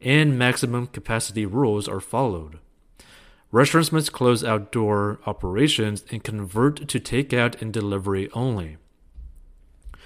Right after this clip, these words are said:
Some business will be required to close, including bars, wineries, movie theaters, and personal services like hair salons and nail cutting services, officials said.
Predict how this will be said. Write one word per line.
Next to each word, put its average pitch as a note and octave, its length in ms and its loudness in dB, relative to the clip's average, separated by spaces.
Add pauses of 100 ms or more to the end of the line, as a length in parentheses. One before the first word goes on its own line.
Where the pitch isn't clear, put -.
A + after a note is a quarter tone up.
(260)
Some A#2+ 300 0
business C3 480 2
will A2+ 100 0
be A2+ 140 0
required A2 460 2
to G#2 80 -6
close, A#2 520 4
including A2 520 -4
bars, A2 560 2 (460)
wineries, G#2 800 2
movie C3+ 280 2
theaters, G#2 560 0
and D3 360 2
personal B2 360 0
services G2+ 560 -2
like G2 220 -4
hair D3 180 6
salons G2+ 600 -2 (360)
and B2+ 300 2
nail A2 280 2
cutting F#2+ 460 -4
services, A2 720 2 (280)
officials G2 440 -4
said. F2+ 440 -2